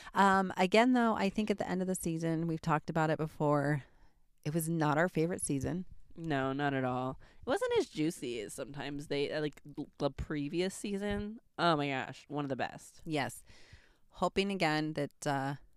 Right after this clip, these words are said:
Speaker 1: they step it up. So the invitation is still out there that they could call us. We'll help.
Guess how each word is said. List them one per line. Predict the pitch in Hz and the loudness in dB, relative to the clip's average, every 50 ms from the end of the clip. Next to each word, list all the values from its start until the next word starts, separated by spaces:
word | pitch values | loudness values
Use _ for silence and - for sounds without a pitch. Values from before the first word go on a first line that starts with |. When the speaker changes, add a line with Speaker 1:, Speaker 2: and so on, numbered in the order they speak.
| - - | -6 -2
Speaker 1:
they | - 147 | -2 -2
step | - - - 147 - 143 | 0 0 -2 -2 -2 -2
it | 143 | -2
up. | 151 151 117 - - | -2 -2 -4 -6 -8
So | - - 135 120 120 127 123 - - - - - | -4 -2 0 0 0 -2 -4 -6 -12 -20 -20 -18
the | - - - | -16 -6 -4
invitation | 156 175 202 - - 185 175 170 - - 170 160 - | -2 -2 -2 -2 -2 -2 -2 -2 0 0 0 0 0
is | 135 143 - | -2 -2 -2
still | - - 143 147 156 | -2 -2 -2 -4 -2
out | 165 156 139 - | -2 -4 -4 -4
there | - 131 120 127 151 - - - _ _ - - _ - - _ _ _ _ _ _ - | -4 -4 -4 -4 -4 -6 -10 -18 _ _ -20 -20 _ -20 -20 _ _ _ _ _ _ -8
that | 139 - | -6 -6
they | 131 131 | -6 -6
could | - 131 127 | -6 -8 -10
call | - - 135 123 123 | -4 -2 0 0 2
us. | 131 127 131 - - - _ _ _ _ _ _ - | 0 0 -2 -4 -8 -14 _ _ _ _ _ _ -4
We'll | 131 135 | -2 -2
help. | 127 139 131 127 - | -2 -2 -4 -6 -6